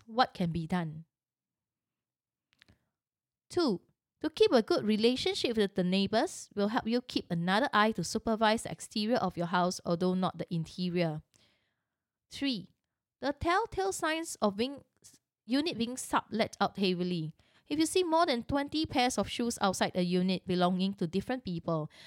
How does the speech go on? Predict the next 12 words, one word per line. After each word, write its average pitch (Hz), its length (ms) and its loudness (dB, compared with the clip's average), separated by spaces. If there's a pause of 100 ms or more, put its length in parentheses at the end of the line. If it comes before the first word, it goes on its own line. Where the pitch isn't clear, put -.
(140)
some 294 300 4
female, 220 420 2
some 208 300 0
male, 196 160 2
and 185 180 -2
sometimes 320 420 -4
even 208 260 0
children's 196 520 0
shoes, 160 540 -6 (580)
it's 254 300 0
a 233 100 0 (100)
cause - 560 2